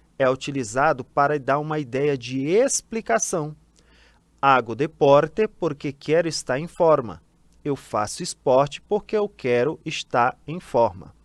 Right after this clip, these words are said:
Já o mientras, que é uma expressão muito utilizada dentro das conjunções, vai dar uma ideia de tempo.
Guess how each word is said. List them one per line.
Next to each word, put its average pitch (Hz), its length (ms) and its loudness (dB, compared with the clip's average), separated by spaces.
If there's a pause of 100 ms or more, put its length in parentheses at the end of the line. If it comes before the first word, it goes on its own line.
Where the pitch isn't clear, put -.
(1300)
Já 180 520 4
o 143 100 -2
mientras, 127 800 -4
que 139 220 -4
é 120 60 0
uma 127 160 -6
expressão 127 600 -6
muito 156 440 -6
utilizada 123 600 -4
dentro 160 380 -6
das 139 180 -2
conjunções, 117 920 -10 (340)
vai 185 180 -2
dar 185 160 0
uma 196 140 -4
ideia 185 260 0
de 240 120 -6
tempo. - 520 -4